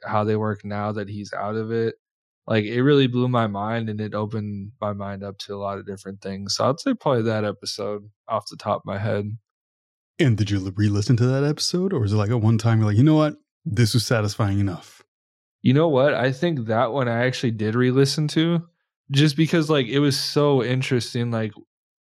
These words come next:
Speaker 1: what they were talking about. Like,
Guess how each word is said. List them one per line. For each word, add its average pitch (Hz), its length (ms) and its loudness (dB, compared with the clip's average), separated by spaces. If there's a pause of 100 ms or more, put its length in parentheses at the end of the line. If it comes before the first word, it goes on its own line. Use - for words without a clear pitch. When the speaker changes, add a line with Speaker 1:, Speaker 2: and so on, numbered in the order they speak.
(120)
Speaker 1:
what 123 380 2
they 120 140 2
were 117 140 0
talking 110 460 -2
about. 104 460 -8 (120)
Like, 107 280 -10